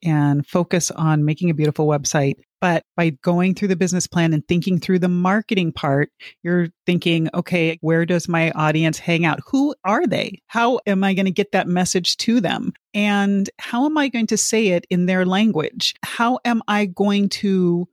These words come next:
develop leads? Is it going to be networking? How do I start with that? Do I start with what kind of organization?" So there's all kinds of questions to ask that really have you think of your ideal client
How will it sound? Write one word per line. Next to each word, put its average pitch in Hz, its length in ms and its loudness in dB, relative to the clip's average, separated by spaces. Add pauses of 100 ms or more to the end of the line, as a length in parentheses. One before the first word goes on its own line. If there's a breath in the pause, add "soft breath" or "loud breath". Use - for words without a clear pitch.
(140)
develop 165 440 0
leads? 233 720 -2
Is 147 160 0
it - 140 -4
going 147 200 2
to 143 100 -8
be 143 140 0
networking? 220 680 0 (180)
How 165 220 -2
do 165 100 -2
I 175 100 2
start 208 320 -2
with 240 180 -2
that? 143 200 0
Do 143 100 -2
I 139 80 2
start 156 400 0
with 160 240 0
what 185 200 0
kind 185 280 -2
of 180 260 0
organization?" 175 760 2
So - 340 0
there's 190 260 2
all 190 180 0
kinds 254 240 0
of 240 80 -6
questions 208 360 0
to - 180 -6
ask 160 260 -2
that 165 160 0
really 202 460 0
have 185 240 0
you 180 80 0
think 165 400 -2
of 151 220 2 (120)
your 151 380 2
ideal 170 520 0
client 208 540 -2